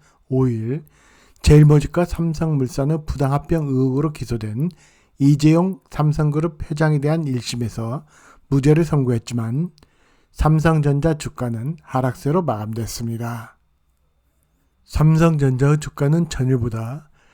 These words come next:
일 점 이공 퍼센트 내린 칠만 사천삼백 원에 마감됐습니다. 이날 거래량은 천구백이만 여주로 전일보다 이십칠 퍼센트가량 증가했습니다.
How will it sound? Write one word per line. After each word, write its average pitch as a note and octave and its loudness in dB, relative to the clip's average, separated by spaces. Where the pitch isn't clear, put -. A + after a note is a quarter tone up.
일 D3 2
점 D3+ 2
이공 C#3 0
퍼센트 D3+ -2
내린 A#2+ -4
칠만 F3 2
사천삼백 D3 0
원에 D3+ 4
마감됐습니다. A#2+ -6
이날 E3 4
거래량은 B2+ -2
천구백이만 D3 0
여주로 B2 -8
전일보다 C3 0
이십칠 D3+ 0
퍼센트가량 D3+ 2
증가했습니다. B2 -6